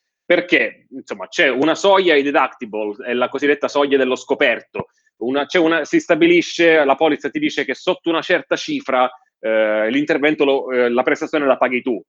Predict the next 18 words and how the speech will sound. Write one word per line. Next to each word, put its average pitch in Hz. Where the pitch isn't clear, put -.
Eh, 92
potrebbe 120
essere 117
che 131
qualsiasi 135
prestazione 139
che 123
costi 139
meno 143
di 123
duecento 160
dollari 123
la 131
paghi 139
comunque 139
di 123
tasca 113
tua. 90